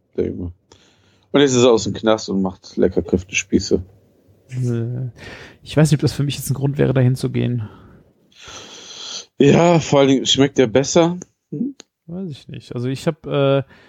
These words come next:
Speaker 2: irgendwann waren wir mal in Köln, äh, in der, ich weiß nicht, wie, wie die türkischen Straßen da heißen, in einem türkischen Restaurant und war völlig geflecht, wie geil das da war. Also
Speaker 1: Ja, das ist schon krass. Und, ähm, sowas hast du,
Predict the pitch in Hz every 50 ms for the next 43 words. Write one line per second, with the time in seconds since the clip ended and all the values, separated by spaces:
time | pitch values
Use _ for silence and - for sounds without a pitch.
0 | _ _ _ _ _ _ _ _ - - - - - _ _ - - 190 185 190
1 | 156 156 165 165 151 160 170 175 170 160 147 147 143 143 143 139 131 - - -
2 | - - 156 139 127 - - - 165 165 175 175 175 170 170 165 156 156 156 156
3 | - 147 139 143 147 143 139 135 _ - - 147 139 143 147 147 156 139 143 127
4 | 139 135 - - 135 139 135 113 139 135 135 135 131 - 156 143 139 123 139 127
5 | - 139 139 139 160 160 - 147 127 131 123 120 127 127 135 - - 127 123 127
6 | 127 127 120 - - - 147 147 - 143 - - 135 135 131 - - 135 117 120
7 | 127 127 131 139 139 139 131 117 117 113 113 190 170 - _ _ _ _ _ _
8 | _ _ _ _ _ _ _ _ - 135 135 135 135 131 127 - - - 139 139
9 | 135 - - 131 - - 127 123 123 - - 127 120 - 120 120 123 123 120 -
10 | 123 113 113 110 113 117 113 104 _ _ _ _ _ _ _ 247 - 131 113 123
11 | 120 113 120 117 110 104 101 95 - 117 135 151 156 - - 139 117 - - 127
12 | 123 - - 110 113 107 101 117 117 113 110 101 _ _ _ _ _ _ _ -
13 | - 131 151 170 160 - 170 147 - - 127 127 117 -